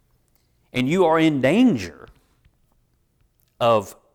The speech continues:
burning that very bridge that gets you to him. If you have, so what will the merciful get? They will get mercy.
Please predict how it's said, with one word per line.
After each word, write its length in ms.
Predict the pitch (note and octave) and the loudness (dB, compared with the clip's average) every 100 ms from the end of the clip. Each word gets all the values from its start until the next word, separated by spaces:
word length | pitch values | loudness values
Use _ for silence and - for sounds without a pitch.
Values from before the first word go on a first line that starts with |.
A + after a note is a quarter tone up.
| _ | _
burning 320 | A2+ D#3+ F3+ | -2 -2 -2
that 180 | D3+ D3 | -2 -4
very 480 | A#2+ A#2 D3 E3+ D#3 | -6 -10 -4 -2 -2
bridge 460 | A#2 C#3 F#3 E3 - | -4 0 0 -2 -6
that 180 | A#2+ | -8
gets 300 | A#2+ E3 - | -6 -8 -8
you 100 | D#3 | -10
to 100 | D#3+ D#3+ - | -8 -10 -10
him. 160 | E3 F3+ - _ _ _ _ _ _ _ _ _ _ - | -16 -16 -20 _ _ _ _ _ _ _ _ _ _ -12
If 200 | A#2 - | -12 -10
you 120 | D3+ | -12
have, 320 | D3+ D3 C#3 - | -8 -6 -6 -4
so 380 | C#3+ C3+ D#3+ - _ _ _ _ _ _ | 0 2 0 -6 _ _ _ _ _ _
what 320 | - D3 - | -2 -2 0
will 120 | D3+ | -4
the 120 | C#3+ | -4
merciful 480 | B2+ D3 - D3+ D#3+ | -2 -2 -4 -12 -10
get? 360 | C#3 G#3 A#3+ _ _ _ - | -4 -4 -4 _ _ _ -8
They 120 | G2 | -6
will 180 | G2 A#2 | -8 -6
get 220 | C3 - | -6 -6
mercy. 460 | G3 A#3+ - - | -10 -10 -12 -18